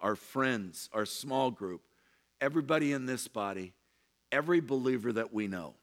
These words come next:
into seeing his irresistible beauty. It's my prayer and hope today and every Sunday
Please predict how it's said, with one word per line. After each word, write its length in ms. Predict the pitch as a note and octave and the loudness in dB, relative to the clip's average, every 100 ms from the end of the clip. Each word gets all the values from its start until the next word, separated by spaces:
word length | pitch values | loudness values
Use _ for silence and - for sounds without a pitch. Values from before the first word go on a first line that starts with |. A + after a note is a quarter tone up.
| _ _ _ _ _ _ _ _ _ _ _ _ _ _ _ _ _ _ - _ _ _ _ _ _ - | _ _ _ _ _ _ _ _ _ _ _ _ _ _ _ _ _ _ -20 _ _ _ _ _ _ -2
into 340 | A2+ G#2+ A2+ | -2 -2 -4
seeing 680 | G2+ - C#3+ C#3 D#3+ E3+ F3 - _ _ _ | -4 -2 2 2 2 -2 -8 -10 _ _ _
his 260 | A2+ G2+ G#2+ | -4 -4 0
irresistible 1000 | A#2 B2 A2+ A#2 G#2 - D2+ E2+ E2+ - _ _ _ | 0 0 -2 -4 -6 -10 -10 -8 -8 -10 _ _ _
beauty. 380 | - E2+ D#2 D#2+ _ _ _ _ _ _ _ _ - - | -10 -10 -10 -16 _ _ _ _ _ _ _ _ -20 -20
It's 140 | - | -16
my 120 | - F#2 | -10 -8
prayer 280 | - A2+ | 0 0
and 120 | G#2+ G2 | 0 0
hope 280 | A#2 G#2+ | 0 -2
today 380 | - A2+ B2+ C#3 | -4 2 4 4
and 120 | B2 | 2
every 200 | A2 C3 | 0 0
Sunday 480 | C#3+ - F#2 E2+ E2+ | -2 -2 -6 -8 -10